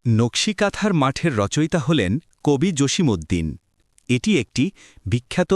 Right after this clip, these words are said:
আখ্যান কাব্য, যা উনিশশো ঊনত্রিশ সালে প্রকাশিত হয়েছিল, এবং এটি বাংলাদেশের পল্লী জীবনের এক মর্মস্পর্শী কাহিনী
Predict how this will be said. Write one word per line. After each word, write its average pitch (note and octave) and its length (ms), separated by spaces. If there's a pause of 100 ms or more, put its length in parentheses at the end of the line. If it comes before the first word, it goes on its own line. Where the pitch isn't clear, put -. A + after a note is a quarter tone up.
(120)
আখ্যান F#3+ 460
কাব্য, F2+ 340 (460)
যা G#2 200 (480)
উনিশশো F3 400 (140)
ঊনত্রিশ D3 460
সালে F3+ 220
প্রকাশিত C#3 460
হয়েছিল, G2 420 (640)
এবং A#2+ 240 (440)
এটি B2+ 180 (140)
বাংলাদেশের D#3 560 (140)
পল্লী C3+ 380
জীবনের D3 440 (400)
এক G#2+ 200 (440)
মর্মস্পর্শী D3 800
কাহিনী C3+ 420